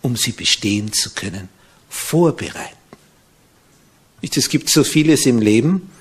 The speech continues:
wenn man sich darauf vorbereitet, dann ist die Sache nicht so schwierig. Trifft's dich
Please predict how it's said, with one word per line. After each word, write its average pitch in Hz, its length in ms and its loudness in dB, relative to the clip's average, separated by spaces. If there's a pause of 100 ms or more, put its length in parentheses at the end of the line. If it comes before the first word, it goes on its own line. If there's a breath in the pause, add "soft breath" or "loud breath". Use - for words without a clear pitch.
(840 loud breath)
wenn 127 120 4
man 127 100 4
sich 123 220 2
darauf 113 240 2
vorbereitet, 160 1120 0
dann 131 180 0
ist 135 240 -4
die 127 60 0
Sache 123 420 0
nicht 123 280 -2
so 135 120 -2
schwierig. 101 680 -4 (580 soft breath)
Trifft's - 580 0
dich - 300 -4